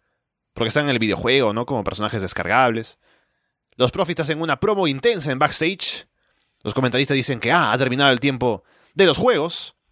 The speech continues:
pero igual los Profits entran bailando, ¿no? Y como siempre. New Day toman el control sobre Montez, se concentran en atacar el abdomen,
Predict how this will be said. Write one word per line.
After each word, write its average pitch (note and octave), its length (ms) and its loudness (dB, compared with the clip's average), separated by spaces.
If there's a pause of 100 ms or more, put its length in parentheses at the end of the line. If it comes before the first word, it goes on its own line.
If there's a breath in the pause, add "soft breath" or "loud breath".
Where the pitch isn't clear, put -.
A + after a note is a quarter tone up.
(440)
pero G3+ 100 2
igual G3 140 6
los F3 80 4
Profits D3+ 240 0
entran C3 240 2
bailando, A2 420 0
¿no? A2+ 180 -4
Y F#2+ 200 -4
como F#2+ 180 -2
siempre. A2 320 -4 (960)
New F3 140 4
Day F3+ 120 8
toman D#3+ 260 4
el C#3 80 2
control C3+ 220 2
sobre C3+ 220 2
Montez, B2+ 720 -2 (520)
se E3+ 160 -2
concentran C3+ 460 0
en A#2 60 0
atacar A2+ 300 0
el A2 80 4
abdomen, C#3 560 2